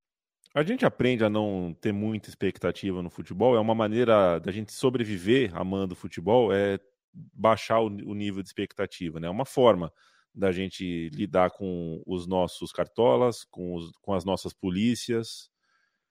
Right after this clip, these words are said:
com o nosso debate público, muitas vezes especializado, e usa a especialização pra empobrecer,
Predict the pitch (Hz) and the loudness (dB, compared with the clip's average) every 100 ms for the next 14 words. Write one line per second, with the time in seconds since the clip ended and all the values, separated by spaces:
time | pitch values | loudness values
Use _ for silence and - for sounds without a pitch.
0 | _ _ - 95 92 90 87 85 82 80 | _ _ -8 -4 -2 -2 -4 -4 -6 -6
1 | 78 78 76 73 76 76 - 92 98 95 | -8 -8 -10 -12 -12 -14 -10 -2 2 2
2 | - 95 85 92 - 82 101 123 107 - | 2 0 4 4 2 -8 -4 -4 -4 -6
3 | 90 92 92 80 95 85 85 - 92 - | -8 -4 -4 -2 -2 -2 -6 -6 -4 -2
4 | 87 80 92 92 82 78 _ _ _ _ | -4 0 4 4 2 -4 _ _ _ _
5 | _ 95 95 107 95 87 78 - - 92 | _ -4 2 2 4 2 0 -6 -8 -8
6 | - 98 - 87 85 85 - 92 80 - | -2 -2 -2 -4 -2 -4 -2 -4 -4 -2
7 | 87 87 82 95 85 80 - 98 98 | 2 2 0 -4 -4 -6 -2 0 0